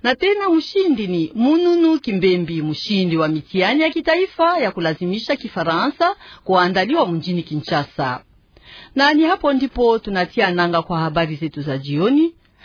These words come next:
Na kushukuru ndugu msikilizaji wa taarifa iliyosindikizwa na Bi Elize Chikota Chivueta pamoja na Alain Yerungu Mushinji.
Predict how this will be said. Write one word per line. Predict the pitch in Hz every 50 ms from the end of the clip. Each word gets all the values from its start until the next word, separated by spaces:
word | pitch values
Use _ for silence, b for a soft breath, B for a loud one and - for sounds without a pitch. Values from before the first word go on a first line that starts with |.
| b b b
Na | 226 262
kushukuru | - 320 - - 320 - 381 339 277 220
ndugu | 202 175 185 165 143 151
msikilizaji | 147 151 - - 160 170 170 175 170 180 240 277 320 311 - 359 359
wa | 330 233 175
taarifa | - - 156 160 185 180 - - 180 156 147
iliyosindikizwa | 147 156 156 156 151 - - 254 254 254 247 - - 254 214 180 151 160 147 143
na | 151 156 156
Bi | 156 151 165 165 151 131 - _ _
Elize | 226 269 269 285 285 262 - 311 311 294
Chikota | - - 285 - 180 - 147 135
Chivueta | - - 170 151 143 156 165 190 - - - 302 339 403 - b b b b b b b b b
pamoja | - 254 247 262 285 277 233 185 196 165
na | 160 156 143 - -
Alain | 226 262 294 339 330 294
Yerungu | 240 208 170 190 170 160 151
Mushinji. | 143 151 - - - 277 311 370 381 - - -